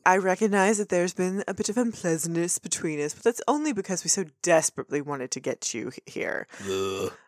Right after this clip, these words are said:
Speaker 1: And I've prepared your schedule, and Sabrina looks at it, and she's like, "Um, yeah." Like, it's not to her liking. "What about conjuring or binding rituals, demonology?"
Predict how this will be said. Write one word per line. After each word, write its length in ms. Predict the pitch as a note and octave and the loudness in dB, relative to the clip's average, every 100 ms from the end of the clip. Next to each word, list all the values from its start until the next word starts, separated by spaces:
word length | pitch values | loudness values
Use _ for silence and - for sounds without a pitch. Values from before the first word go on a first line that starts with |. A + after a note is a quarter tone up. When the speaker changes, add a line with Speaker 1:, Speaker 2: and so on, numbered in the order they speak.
| - | 2
Speaker 1:
And 220 | F3+ G3 | 4 6
I've 120 | G3 | 4
prepared 300 | G3+ A3 F3+ | 2 2 2
your 80 | F3 | 2
schedule, 460 | - C3+ C#3+ C#3 | 2 0 2 2
and 200 | C3+ B2 - | 2 -2 -10
Sabrina 320 | - D#3 D#3+ | -8 -2 0
looks 220 | D3 D3 C#3+ | 2 0 0
at 80 | |
it, 40 | C#3 | 0
and 80 | D3+ | -2
she's 200 | E3+ E3 | -2 2
like, 220 | D#3 - - | 2 2 6
"Um, 580 | F#3 G3+ G#3+ A3 A3+ - _ _ | 8 10 10 8 4 -2 _ _
yeah." 720 | D#3+ D#3 D3 C#3+ C3+ A#2+ D3 - - | -14 -10 -6 -4 -2 -2 -4 -4 4
Like, 160 | F3 | 6
it's 260 | - F#3+ - | 6 0 4
not 220 | G3+ F#3 | 8 8
to 80 | - | 6
her 120 | G3+ | 0
liking. 520 | E3 A#2+ - - - D3 - | 2 0 -4 -10 -12 -16 -6
"What 180 | A3+ | 0
about 380 | E4+ A#4 A#4+ - | 6 8 8 6
conjuring 640 | - C#4+ E4+ A#3 E3+ D3 D3+ | 2 4 6 6 4 4 2
or 140 | D3+ | 0
binding 440 | D3 E3 A3+ G#3 | 4 4 6 2
rituals, 640 | E3 D3+ - C#3+ C#3+ C#3+ C#3+ | 0 -2 -2 -2 -2 -4 -6
demonology?" 1080 | D#3+ F3+ E3 D3+ G3 F#3 E3 C#3 B2 D3 | -6 -2 2 4 4 2 0 -2 -2 -6